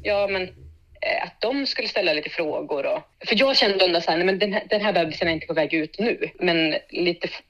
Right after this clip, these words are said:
för att, ja, men för att Monica var så orolig då, så det var som att jag bara, "Men det är klart vi måste ringa in, eh, då." Och då sa de så här, "Ja, nej, men, eh, det finns plats, så ni kan ju komma in om ni vill."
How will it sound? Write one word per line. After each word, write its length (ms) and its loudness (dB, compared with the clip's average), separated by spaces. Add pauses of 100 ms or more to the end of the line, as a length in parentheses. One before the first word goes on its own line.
(160)
för 80 2
att, 160 -4 (460)
ja, 260 2
men 180 -4
för 140 -4
att 60 0
Monica 340 4
var 80 4
så 120 -2
orolig 400 4
då, 100 4
så 120 -4
det 60 -6
var 120 4
som 100 -4
att 80 -6
jag 80 6
bara, 100 2
"Men 100 4
det 40 4
är 20 4
klart 200 4
vi 60 4
måste 200 0
ringa 200 4
in, 420 -2 (100)
eh, 300 -4
då." 220 0 (360)
Och 60 -2
då 100 6
sa 300 6
de 200 8
så 100 4
här, 140 6
"Ja, 180 8
nej, 140 6
men, 240 8
eh, 160 8
det 120 8
finns 180 6
plats, 520 -2
så 80 4
ni 120 4
kan 120 8
ju 60 8
komma 220 4
in 140 6
om 100 2
ni 100 -4
vill." 180 -2